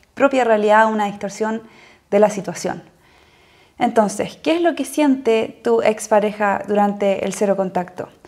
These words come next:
Primero, el cero contacto es tan difícil de hacer para la persona que tiene que hacerlo, tanto como para la persona que lo está recibiendo. ¿Y qué es lo que pasa? Cuando el cero contacto se mantiene un buen tiempo y la persona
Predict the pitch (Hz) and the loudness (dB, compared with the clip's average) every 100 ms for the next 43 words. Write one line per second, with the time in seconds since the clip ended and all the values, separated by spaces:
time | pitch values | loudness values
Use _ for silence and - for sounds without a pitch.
0 | - _ 254 254 190 - - 202 277 320 | -20 _ 2 6 6 2 -4 -2 0 2
1 | 302 269 262 233 - 302 339 - 269 - | 2 2 -2 -6 -4 -2 -2 -6 -6 -6
2 | 202 202 196 - 180 180 - - 196 180 | -6 -6 -4 0 0 0 -4 2 4 4
3 | 180 175 220 208 208 - _ _ - 214 | 0 0 0 0 -4 -10 _ _ -4 0
4 | 262 320 202 202 196 196 220 214 208 208 | 2 4 2 -2 -4 -4 -2 -2 -2 -4
5 | 202 196 202 190 185 180 214 220 - - | -2 0 2 0 -2 -4 0 0 -4 -6
6 | 196 196 208 202 202 196 190 170 170 - | -4 0 2 2 0 -4 -4 -4 -8 -16
7 | _ - - - _ _ 214 262 302 320 | _ -20 -20 -20 _ _ 0 2 2 2
8 | 269 262 - 185 185 - _ _ _ _ | 0 -2 -2 -6 -6 -16 _ _ _ _
9 | _ _ _ _ _ _ 233 220 202 240 | _ _ _ _ _ _ 0 0 2 4
10 | 233 214 220 214 202 196 196 190 214 208 | 4 2 0 0 -6 -6 -6 -4 -4 -4
11 | 202 254 269 247 196 185 180 180 190 185 | 0 0 0 -2 -4 -4 -4 -2 -2 0
12 | 233 240 - | 2 2 -2